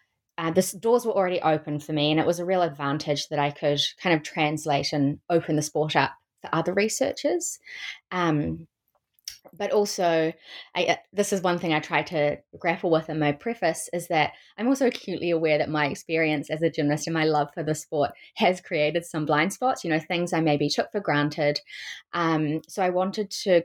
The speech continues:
kind of highlight that or alert readers to that possibility too. Um, yeah, so my book is a very significantly redeveloped, rewritten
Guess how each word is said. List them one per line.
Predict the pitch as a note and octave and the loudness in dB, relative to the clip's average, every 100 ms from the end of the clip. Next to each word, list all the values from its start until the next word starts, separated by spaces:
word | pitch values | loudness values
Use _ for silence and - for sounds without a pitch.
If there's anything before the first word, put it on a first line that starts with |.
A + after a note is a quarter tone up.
| - | 0
kind | A3+ G#3 | -4 -4
of | - | -2
highlight | G#3 F#3 F3 - | 0 2 2 0
that | D#3+ D#3 | -2 -2
or | E3 D#3+ - | 0 0 2
alert | F3 F3+ D#3+ - - | 2 4 2 -2 -8
readers | E3 E3 D#3 D3 | 0 2 2 0
to | E3+ | 0
that | C3+ - | -2 -2
possibility | G#3+ F#3+ F#3+ E3 D#3+ D3+ D#3 | -4 -4 -4 0 0 0 -2
too. | - F3 D3 D#3 E3+ _ - - - | -2 0 2 0 -2 _ -20 -20 -12
Um, | E3 D#3+ D3+ D3 C#3+ D#3 F3 _ _ _ - - - - | -2 0 2 2 2 0 -4 _ _ _ -14 -14 -12 -2
yeah, | C#4 E3+ | 0 2
so | - A#3 | 2 0
my | A3 | 0
book | B3 D#4 | 0 2
is | C#4+ G#3 - - - _ - | 2 -2 -4 -14 -18 _ -14
a | F#3 - | -14 -6
very | G3 A#3+ A3+ | 0 2 2
significantly | - F3 F3 F3+ E3+ E3 E3 E3 - | -2 -4 -2 0 2 2 0 0 -2
redeveloped, | F#3 F#3 D#3+ D3+ C#3+ - | 0 0 0 2 0 -4
rewritten | E3 F3+ F3 D#3 D#3 D#3 D#3 D#3 | -4 -2 0 0 0 0 2 0